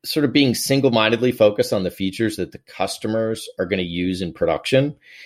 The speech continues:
And I somewhat devalued features and capabilities or product changes that had to do with making the product easier to sell. And I think that was a mistake.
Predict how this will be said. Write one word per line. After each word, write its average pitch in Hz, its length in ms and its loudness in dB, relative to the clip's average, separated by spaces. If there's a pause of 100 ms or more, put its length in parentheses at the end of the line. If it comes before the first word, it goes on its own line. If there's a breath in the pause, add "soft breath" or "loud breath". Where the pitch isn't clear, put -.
(240 loud breath)
And 117 360 2 (240)
I 117 80 2
somewhat 160 440 4
devalued 120 960 2 (320)
features 110 800 2
and 101 220 -6
capabilities 101 640 2
or 95 60 -2
product 107 360 2
changes 92 600 -2
that 95 100 -2
had 104 180 -2
to 98 80 -4
do 98 160 0
with 92 160 -2
making 101 760 0 (200)
the 101 80 -6
product 107 380 2
easier 101 320 -2
to 85 80 -8
sell. 87 500 -4 (520)
And 117 100 0
I 120 80 2
think 156 500 2 (380)
that 127 140 6
was 110 100 2
a 101 40 -4
mistake. - 720 -4